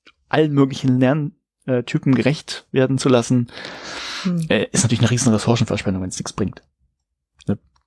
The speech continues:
Speaker 1: Also das ist ganz, das ist dann wirklich, ähm, das passiert ja, wenn die Leute dran glauben.
Speaker 2: Ja.
Speaker 1: Und dann haben sie mal geschaut, also es gibt tatsächlich so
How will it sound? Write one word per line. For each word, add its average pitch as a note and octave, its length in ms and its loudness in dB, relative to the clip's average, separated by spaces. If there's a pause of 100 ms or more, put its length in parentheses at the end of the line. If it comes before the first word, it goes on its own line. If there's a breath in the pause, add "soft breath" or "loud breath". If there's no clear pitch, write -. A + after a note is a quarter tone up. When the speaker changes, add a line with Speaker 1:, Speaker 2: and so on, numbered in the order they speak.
(220)
Speaker 1:
Also F#2+ 180 0 (200)
das A#2 140 2
ist - 60 -6
ganz, G2 220 0
das A#2 120 0
ist A#2+ 80 -2
dann G2+ 120 2
wirklich, - 480 -6
ähm, F#2+ 400 -6 (380)
das - 160 -2
passiert A2+ 300 0
ja, G#2+ 60 -2
wenn G2 80 0
die G2 60 2
Leute F#2 220 0
dran F#2 160 -6
glauben. G#2 460 -2
Speaker 2:
Ja. F#3+ 160 -8 (1000 loud breath)
Speaker 1:
Und C3 140 4
dann C3 100 4
haben F3+ 100 4
sie E3+ 80 4
mal C3 120 4
geschaut, A2+ 360 0
also B2 100 2
es B2 80 -6
gibt - 180 -2
tatsächlich D3+ 360 -2
so - 140 -2